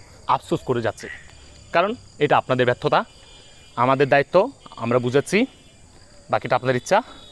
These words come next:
তো ভালো থাকেন, দেখা পরে তখন আর্নিং ভিডিওতে। আল্লাহ হাফেজ, আসসালামু আলাইকুম। আর ভিডিওটি যদি, মানে ভিডিওতে যদি লাইক, কমেন্ট পড়ে, আপনাদের সাপোর্ট থাকে, তাহলে ইনশাল্লাহ এখন থেকে প্রতিনিয়ত আবার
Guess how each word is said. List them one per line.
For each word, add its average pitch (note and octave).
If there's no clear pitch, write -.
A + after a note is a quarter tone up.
তো B2
ভালো A#2
থাকেন, D#3+
দেখা B2+
পরে A#2+
তখন B2
আর্নিং A#2+
ভিডিওতে। C3+
আল্লাহ A#2+
হাফেজ, F3+
আসসালামু C3
আলাইকুম। E3
আর A#2
ভিডিওটি C3
যদি, C#3
মানে A2+
ভিডিওতে C3
যদি C3
লাইক, B2
কমেন্ট C#3+
পড়ে, C3+
আপনাদের C3
সাপোর্ট C3
থাকে, E3+
তাহলে A#2
ইনশাল্লাহ C3
এখন B2
থেকে A#2+
প্রতিনিয়ত B2+
আবার B2